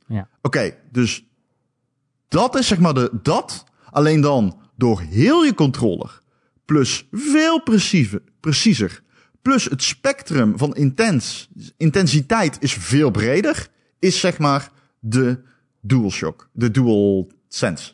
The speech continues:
Speaker 1: Hm.
Speaker 2: Het is verreweg de beste vorm van rumble en feedback die ik ooit heb, eh, gezien. Echt, b-, by a, by a mile.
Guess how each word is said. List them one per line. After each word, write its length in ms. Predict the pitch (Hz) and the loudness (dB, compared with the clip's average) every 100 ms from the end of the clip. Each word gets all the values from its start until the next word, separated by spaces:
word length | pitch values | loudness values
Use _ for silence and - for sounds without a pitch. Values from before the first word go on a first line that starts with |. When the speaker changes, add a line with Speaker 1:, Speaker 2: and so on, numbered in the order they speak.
| _ - | _ -2
Speaker 1:
Hm. 60 | 113 - _ _ | -2 -4 _ _
Speaker 2:
Het 260 | 160 139 - | -4 -4 -6
is 200 | 123 - - | -12 -12 -10
verreweg 600 | 127 110 147 214 165 120 | -6 -2 0 0 0 -2
de 80 | 107 | -2
beste 260 | 113 - | -4 -2
vorm 200 | 107 113 | 0 0
van 100 | 104 | 2
rumble 360 | 101 107 98 98 | 0 0 2 0
en 60 | 95 | 0
feedback 420 | 113 92 90 82 | -2 -2 -4 -4
die 140 | 98 | -6
ik 120 | 87 | -6
ooit 200 | 98 95 | -6 -6
heb, 200 | 92 87 | -6 -8
eh, 160 | 90 85 - | -6 -8 -8
gezien. 340 | 87 78 104 _ _ _ _ _ - | -14 -14 -16 _ _ _ _ _ -8
Echt, 360 | 131 - - _ 101 | -8 -8 -20 _ -4
b-, 120 | - | -2
by 300 | 110 117 147 139 | -2 -2 0 0
a, 40 | |
by 240 | 107 135 139 | 0 0 2
a 40 | |
mile. 600 | 123 127 139 127 95 80 | 2 2 2 0 -2 -4